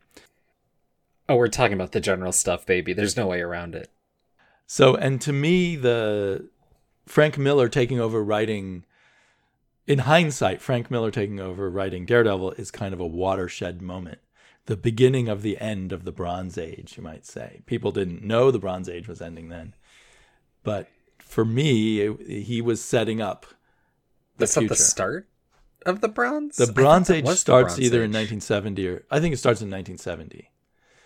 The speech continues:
Speaker 2: And most people list it ending as
Speaker 1: Oh.
Speaker 2: nineteen eighty-six.
Speaker 1: Okay, and then what's the eighty-six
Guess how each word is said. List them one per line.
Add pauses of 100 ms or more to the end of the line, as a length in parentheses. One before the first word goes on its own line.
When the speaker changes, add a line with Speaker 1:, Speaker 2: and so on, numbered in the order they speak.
(240)
Speaker 2:
And
most
people
list
it
ending
as
Speaker 1:
Oh.
Speaker 2:
nineteen
eighty-six. (1120)
Speaker 1:
Okay,
and
then
what's
the
eighty-six